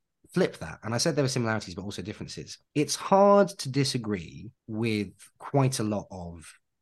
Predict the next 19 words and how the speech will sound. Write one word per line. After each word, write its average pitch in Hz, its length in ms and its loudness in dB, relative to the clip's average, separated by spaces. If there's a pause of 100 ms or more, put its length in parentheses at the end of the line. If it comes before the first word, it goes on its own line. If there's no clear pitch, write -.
Harry 95 280 -4
and 90 100 -6
Meghan's 87 500 -10 (100)
value 92 500 -8
system, 85 560 -10 (220)
particularly 156 440 -2
Harry 101 600 -6 (560)
and 101 420 -4 (200)
the 95 360 -10
history 104 500 -6
he 92 180 -8
has 85 520 -6 (140)
in 92 100 -12
terms 87 360 -8
of 82 280 -12 (140)
media 90 760 -8 (100)
affecting 85 460 -10
his - 220 -10
family. - 480 -14